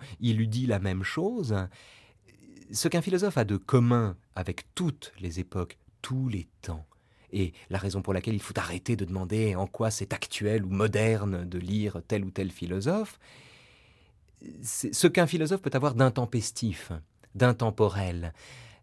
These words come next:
la façon dont un philosophe peut nous élever au-dessus de la déficience, justement, de notre époque, ou de notre tout petit présent, de notre actu. Ce qu'un philosophe,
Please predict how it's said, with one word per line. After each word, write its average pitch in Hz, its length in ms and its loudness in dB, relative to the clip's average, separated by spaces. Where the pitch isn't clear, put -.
la 123 160 2
façon 175 320 4
dont 131 160 2
un 113 80 2
philosophe 113 360 -2
peut 123 120 0
nous 120 240 2
élever 127 380 4
au-dessus 139 460 4
de 127 120 4
la 117 160 4
déficience, 139 760 4
justement, 117 420 2
de 113 120 4
notre 139 300 6
époque, - 420 2
ou 117 80 2
de 113 80 8
notre 131 260 6
tout 147 140 -6
petit 147 220 -2
présent, 117 400 4
de 131 80 12
notre 127 220 8
actu. - 680 -4
Ce - 120 0
qu'un 139 140 6
philosophe, 156 420 4